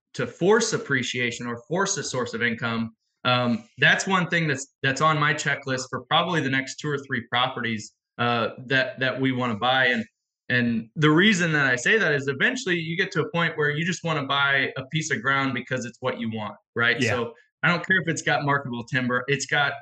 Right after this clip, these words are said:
Speaker 1: you know, it's got the terrain, it's got the area, it's got the size, it's got, you know, it checks all the other boxes. Right now, probably the number one box on there, uh,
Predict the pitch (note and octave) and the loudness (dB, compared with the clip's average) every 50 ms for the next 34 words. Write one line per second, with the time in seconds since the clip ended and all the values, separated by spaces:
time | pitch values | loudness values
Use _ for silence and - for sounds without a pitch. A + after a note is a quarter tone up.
0 | - - C#3 C3+ C3 B2+ B2+ B2 B2 - C#3+ C3+ - - D3+ C#3 - - C#3+ - | -8 -4 -2 0 0 0 -2 -6 -6 -6 -6 -4 -2 0 0 0 0 -2 -6 -4
1 | - D#3 D#3+ D#3+ D#3+ D#3+ D#3+ C#3 - - C#3+ C3 B2+ C3+ C3+ C3 D3+ D3+ D3+ D3+ | -2 0 0 2 2 2 0 -2 -2 -2 -4 -4 -4 -6 -4 0 2 2 2 4
2 | D3 C#3+ C#3 C3+ - - C3 B2 - A#2 A2+ - - C#3+ C#3 C#3 C3+ C3+ C3+ C3+ | 2 2 0 -2 -4 -4 -6 -6 -6 -6 -6 -4 -2 0 2 2 2 2 2 0
3 | C3 B2+ B2+ - - - C3 B2+ B2+ - - - C3 B2+ A#2+ A#2 A#2 A2 - - | 0 -2 -6 -8 -4 -2 -2 -2 -2 -4 -6 -6 -4 -2 -2 -2 -2 -4 -4 -6
4 | C#3 C3 - E3+ D#3+ D#3 - E3 D3+ C#3+ B2+ C3 C#3+ D3+ D3 A2+ B2 B2 A#2+ A2+ | -4 -2 0 0 0 0 0 0 2 2 2 2 2 2 0 0 0 -2 -2 -2
5 | - - B2+ A#2 - - _ _ _ _ _ _ _ _ - D#3 F3 F#3 F3 E3+ | -4 -8 -12 -14 -14 -16 _ _ _ _ _ _ _ _ 4 6 6 6 6 4
6 | E3 E3+ F3 E3+ E3+ D3+ - E3+ F3+ F3+ F3 - G#3 F3+ C3+ D3 D#3 D#3 D#3 D3 | 4 4 4 4 2 0 0 0 0 0 0 0 0 0 -2 -2 -2 0 0 0
7 | D3 C#3+ C3+ B2+ B2 B2+ C#3 D3+ D#3 - - C3 B2+ B2 A#2+ A#2+ A#2+ A#2+ A#2+ A#2+ | 0 0 0 -2 0 2 2 2 0 0 -2 -4 -2 -2 0 0 2 2 2 0
8 | A#2+ A#2+ - _ _ _ - B2 A#2+ A#2 A#2 A2+ A2 A2 | -2 -4 -8 _ _ _ -2 0 2 2 2 0 0 -2